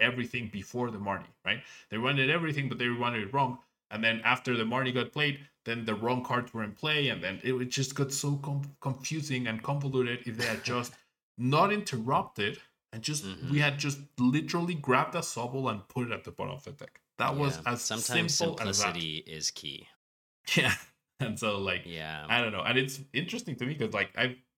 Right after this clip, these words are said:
Speaker 1: very rare, I almost never end up calling judges to, to my games. Like, I'm usually a guy that lets, like, I know a mistake. Like, you can tell a mistake from a, from a misplay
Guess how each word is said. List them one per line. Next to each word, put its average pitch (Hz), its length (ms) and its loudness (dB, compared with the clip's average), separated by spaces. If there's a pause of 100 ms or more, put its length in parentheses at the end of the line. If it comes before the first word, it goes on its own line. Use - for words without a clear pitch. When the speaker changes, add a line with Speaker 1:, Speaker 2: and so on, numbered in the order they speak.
(260)
Speaker 1:
very 175 220 0
rare, 127 360 -2
I 117 180 0 (340)
almost 185 340 -2
never 135 400 -4
end 117 160 -2
up 113 120 -8
calling 110 280 -4
judges 95 460 -4
to, 90 560 -8
to 101 100 -16
my 95 140 -4
games. 131 280 -4
Like, - 200 -10 (360)
I'm 110 180 -2
usually 135 500 2
a 95 80 -2
guy 107 240 0
that 95 260 -6
lets, - 680 -2
like, 92 340 -4
I 104 80 0
know 117 280 0
a 135 80 4
mistake. 107 380 -4
Like, 104 180 0
you 113 60 -2
can 127 160 4
tell 180 220 0
a 175 40 0
mistake 120 400 -2
from 98 240 -6
a, 92 520 -4 (500)
from 95 180 -4
a 92 300 -6
misplay 131 760 0